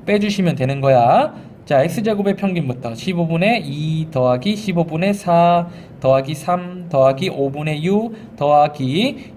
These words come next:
십오분의 오십이 되겠지? 자, 이렇게 다 더해준 다음에 아까 구했던 평균의 제곱을 빼주시면 됩니다. 계산은 해보시고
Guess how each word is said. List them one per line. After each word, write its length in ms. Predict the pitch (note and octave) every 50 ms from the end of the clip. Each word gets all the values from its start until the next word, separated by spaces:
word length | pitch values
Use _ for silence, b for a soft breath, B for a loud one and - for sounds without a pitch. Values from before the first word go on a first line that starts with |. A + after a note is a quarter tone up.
| - -
십오분의 1200 | - - - A#3+ G#3 G3+ - C#3+ C#3+ D3 D3+ D#3 E3 E3+ D#3+ D3 C3 C3 C#3+ F#3 A#3 C4+ C#4 C4+ - - -
오십이 440 | - C3+ D3+ E3+ E3+ E3+ E3+ D#3+ D#3+
되겠지? 580 | D3+ C#3+ C3+ D3+ D#3+ - - - C#4 C#4+ C#4 B B B B -
자, 240 | - E3 D#3 D3
이렇게 300 | D3+ F3+ A3 - B3+ A#3
다 160 | - G3+ F#3+ -
더해준 380 | E3+ E3+ F3 F3 F3 E3+ E3+
다음에 480 | E3 D#3 D3+ F3 A3 C4 A3+ C#3+ B2+ - -
아까 280 | F#3 G3+ - C4 B3
구했던 520 | B3+ - D#3 D#3 D#3 D#3 - G#3+ A3+ G3 E3
평균의 800 | - A#3+ B3 B3+ A#3+ A#3+ A3+ F3 C3 C3+ E3 F3+ C#3+ A#2+ A#2 C3 B B B B B -
제곱을 720 | - C#3 D3+ D#3 F3+ E3+ C#3+ C3 C3 D3 D#3+ C#3 B2+ -
빼주시면 500 | F3+ F#3 F3+ F#3 F3 E3+ E3+ E3+ D#3 C3
됩니다. 400 | - B2 A#2+ A#2+ A2 A2+ - - - -
계산은 400 | - C#3 C#3 D3+ C#3+ C#3 C3+ C#3+
해보시고 800 | E3+ E3+ E3+ E3 D#3 E3+ C3+ C#3 F3+ G#3+ B3+ C#4 D4 D4+ D4+